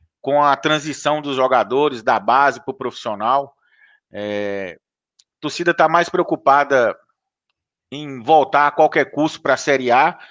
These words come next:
do que saber se o time vai sobreviver à Série B. Então, é, precisa do engajamento da torcida de uma forma mais madura nesse ponto. E aí,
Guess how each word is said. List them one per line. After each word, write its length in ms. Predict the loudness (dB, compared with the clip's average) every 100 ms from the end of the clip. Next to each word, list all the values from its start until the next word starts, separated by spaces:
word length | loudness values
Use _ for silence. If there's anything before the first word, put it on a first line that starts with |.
| _
do 100 | -10
que 140 | -6 -2
saber 380 | 0 0 -2
se 140 | -4 -6
o 60 |
time 340 | -6 -4 -4 0
vai 160 | 0
sobreviver 760 | 0 -2 0 0 -2 -6 -2 -2
à 20 |
Série 280 | 0 -4 -4
B. 240 | -6 -6
Então, 380 | -4 -2 -2 -2 _ -20 -20 -20 _ -6
é, 360 | 0 2 2
precisa 420 | 2 -2 0 2 2
do 120 | 2
engajamento 680 | 2 4 4 2 0 -2
da 120 | -2 -2
torcida 420 | -4 -8 -2 -2
de 80 | 2
uma 140 | 0
forma 360 | 4 2 2 2
mais 240 | 0 0
madura 500 | 0 0 2 0 0
nesse 260 | -2 -4 -6
ponto. 320 | -6 -6 0
E 60 |
aí, 360 | 0 0 -2 -10